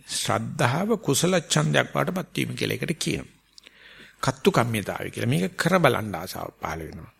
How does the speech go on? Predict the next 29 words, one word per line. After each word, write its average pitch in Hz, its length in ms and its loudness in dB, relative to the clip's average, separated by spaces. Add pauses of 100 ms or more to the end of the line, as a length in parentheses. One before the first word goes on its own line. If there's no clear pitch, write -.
(240)
එහෙම 135 200 6
නැත්තම් 139 560 2 (260)
මේ 139 180 2
කණින් 117 280 0
ඇහුවා, 98 220 0
ඒ 90 80 2
කණින් 180 320 -2
ගියා. - 200 -2 (540)
අද - 240 -6
ඇහෙන 107 260 2
ගොඩක් 120 340 2
බණ, 101 240 2 (680)
අ, 71 120 -2 (1040)
ක්‍රියාවත් 165 580 4
වෙන්නේ 101 440 4
නැහැ. - 240 -4
මොකද 165 240 0
ඒ 156 80 4
ක්‍රියාවත් 131 460 2
වෙන 107 140 2
දේ 101 120 -2
කො-, 98 180 -10
කියවෙන්නේ 107 480 2
නැහැ. 123 160 4
එහෙම 139 140 0
නැත්තම් 123 240 0
අපි - 160 -2 (140)
අහන්නේ 123 440 6
නැහැ. 95 300 0